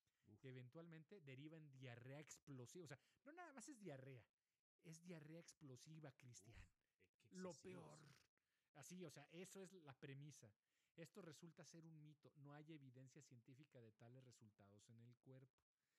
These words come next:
Speaker 2: El infrasonido resulta para la gran mayoría de las personas inaudible. Sin embargo, es posible percibirlo, sí lo sentimos.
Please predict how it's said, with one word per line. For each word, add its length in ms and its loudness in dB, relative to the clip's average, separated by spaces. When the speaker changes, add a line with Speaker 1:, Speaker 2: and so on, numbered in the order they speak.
Speaker 2:
El 120 2
infrasonido 720 0
resulta 460 -4
para 200 -4
la 120 -2
gran 240 -2
mayoría 380 -2
de 80 -6
las 140 -6
personas 560 -8
inaudible. 840 -6
Sin 140 2
embargo, 260 2
es 80 -4
posible 380 -4
percibirlo, 720 -2
sí 180 -2
lo 120 0
sentimos. 500 -4